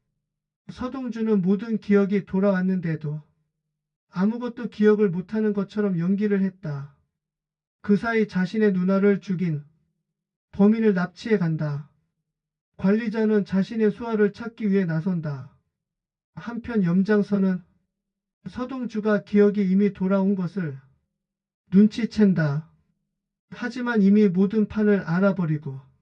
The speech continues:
앞서가는 서동주. 어르신의 정체를 파악해 염장선 목을 조여간다. 바로 염장선 집을 찾아가는 서동주.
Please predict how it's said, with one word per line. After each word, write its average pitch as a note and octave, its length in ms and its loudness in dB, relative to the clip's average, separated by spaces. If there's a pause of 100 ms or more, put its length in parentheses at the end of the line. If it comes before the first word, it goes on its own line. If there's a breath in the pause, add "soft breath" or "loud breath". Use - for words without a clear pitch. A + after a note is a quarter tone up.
(720)
앞서가는 G3+ 680 0
서동주. F#3+ 760 -4 (880)
어르신의 G#3+ 600 2
정체를 G3 580 2
파악해 E3+ 600 -2 (1000)
염장선 A3 680 -2
목을 F#3+ 340 2
조여간다. E3+ 840 -2 (880)
바로 G3+ 360 2
염장선 G#3 680 0
집을 G3 380 0
찾아가는 F#3 720 -6 (880)
서동주. G3 720 -2